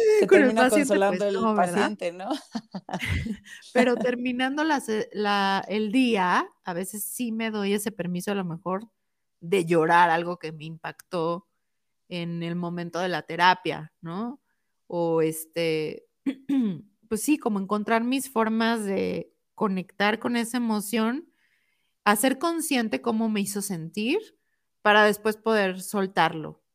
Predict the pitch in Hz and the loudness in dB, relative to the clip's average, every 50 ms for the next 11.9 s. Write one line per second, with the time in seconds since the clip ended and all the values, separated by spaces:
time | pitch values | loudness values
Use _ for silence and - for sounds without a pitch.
0 | _ _ _ - 180 175 170 170 - 185 175 165 175 165 160 156 151 156 156 - | _ _ _ -10 -8 -6 -6 -6 -4 -4 -4 -4 -4 -6 -6 -6 -8 -10 -12 -16
1 | - _ _ _ _ _ _ _ _ _ _ - 90 87 - - - _ - - | -18 _ _ _ _ _ _ _ _ _ _ -16 -14 -14 -14 -14 -12 _ -10 -10
2 | - 160 160 - - _ _ _ _ - 202 202 233 247 226 - - 220 214 - | -10 -10 -14 -18 -20 _ _ _ _ -4 -2 -2 -2 -2 0 4 4 4 4 4
3 | 226 220 208 180 170 - - 202 190 - - - 208 - 175 165 175 170 180 180 | 4 4 4 2 0 0 -2 -4 -4 -4 -6 -4 -4 -2 -2 -2 -4 -4 -6 -6
4 | 185 180 170 165 160 160 160 151 147 - - - 160 170 165 165 160 147 - - | -6 -6 -6 -4 -2 -2 -2 -4 -6 -10 -8 -6 -6 -4 -4 -6 -8 -8 -8 -12
5 | - 143 143 151 151 - _ _ - - 165 160 160 - - - 180 175 180 185 | -14 -12 -12 -12 -14 -14 _ _ -14 -12 -12 -12 -12 -14 -10 -4 -2 0 0 0
6 | - 202 180 - - 175 175 175 170 175 175 - 175 175 185 190 185 262 233 220 | 0 -4 -6 -6 -6 -8 -8 -8 -8 -8 -8 -6 -6 -4 -4 -2 -2 0 0 0
7 | 196 175 175 - _ _ _ _ _ _ _ _ _ _ _ _ _ _ _ - | -2 -4 -6 -10 _ _ _ _ _ _ _ _ _ _ _ _ _ _ _ 6
8 | 226 233 247 254 277 269 294 285 294 285 285 294 285 285 226 208 202 202 202 202 | 8 10 10 8 8 6 2 0 0 0 0 -2 -4 -4 -4 -6 -6 -4 -4 -4
9 | 196 202 202 208 214 214 220 220 202 185 202 - _ - 170 185 175 170 175 - | -4 -4 -4 -4 -4 -4 -2 -2 -2 -2 -4 -6 _ -10 -6 -6 -6 -6 -4 -2
10 | 214 220 226 240 233 220 214 - 196 196 202 208 208 202 180 196 202 180 170 165 | -2 0 0 2 0 0 0 -2 -4 -4 -6 -6 -6 -6 -8 -6 -6 -6 -4 -4
11 | 165 - 180 175 170 175 185 185 - - - 185 170 160 160 156 151 160 - | -4 -4 -4 -4 -4 -4 -8 -10 -10 -10 -8 -8 -6 -6 -6 -6 -8 -8 -12